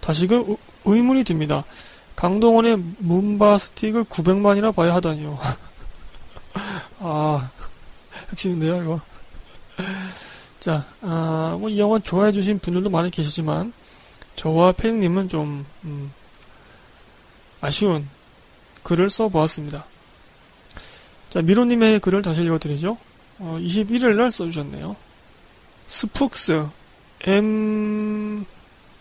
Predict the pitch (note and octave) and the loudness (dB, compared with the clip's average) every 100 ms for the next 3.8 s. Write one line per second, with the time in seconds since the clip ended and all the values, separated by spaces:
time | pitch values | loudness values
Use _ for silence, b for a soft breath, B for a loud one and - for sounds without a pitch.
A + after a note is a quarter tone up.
0 | - - - - - - - F#3 G3+ E3+ | -20 -20 -20 -20 -20 -12 -2 0 0 0
1 | F3 G3 G3 F#3+ F#3+ F3 - - - - | 2 2 2 0 0 -4 -12 -20 -20 -20
2 | - - - A#3 G3 E3 B3+ - - - | -18 -4 0 0 0 0 -2 -6 -20 -18
3 | G#3+ - F3+ F3+ E3+ G#3 C4 | -18 -4 -2 0 -4 -4 -6